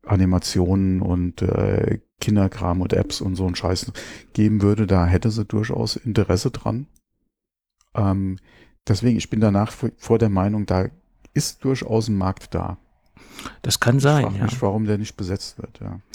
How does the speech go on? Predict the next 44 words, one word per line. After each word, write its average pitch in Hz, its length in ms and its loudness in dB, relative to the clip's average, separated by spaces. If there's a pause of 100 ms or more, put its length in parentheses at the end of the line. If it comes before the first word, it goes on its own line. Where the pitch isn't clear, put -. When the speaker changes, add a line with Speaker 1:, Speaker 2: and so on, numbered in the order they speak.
(280)
Speaker 2:
Vielleicht 123 400 -2
gibt - 240 -2
es - 160 2
ja 113 100 2
da 110 120 0
draußen 117 500 0
Geräte 113 480 2
und 104 160 -2
wir 104 100 0
kennen 170 500 2
sie 110 280 -2
nur 107 280 -4
nicht. - 360 -12
Das - 120 -8
kann 120 200 0
ja 110 100 0
auch 156 140 -4
sein. - 260 -8
Speaker 1:
Weil, 101 420 0
genau, 127 300 0
wir 95 120 0
gehören 101 200 0
ja 113 60 2
auch 110 100 0
nicht 110 160 -8
zur 107 140 -2
Zielgruppe 101 460 -8
jetzt. - 280 -10
Das 98 120 -8
Speaker 2:
So 113 180 6
Speaker 1:
ist - 20 4
Speaker 2:
ist - 180 2
Speaker 1:
natürlich 101 240 -4
Speaker 2:
es. - 80 -14
Speaker 1:
auch 107 140 -2
so 120 160 0
ein 117 100 2
Speaker 2:
Ja. 117 40 0
Speaker 1:
Ding. 123 340 0
Aber 98 400 0
dann 104 240 0
wäre 107 260 4
man 127 220 0
garantiert 135 680 -4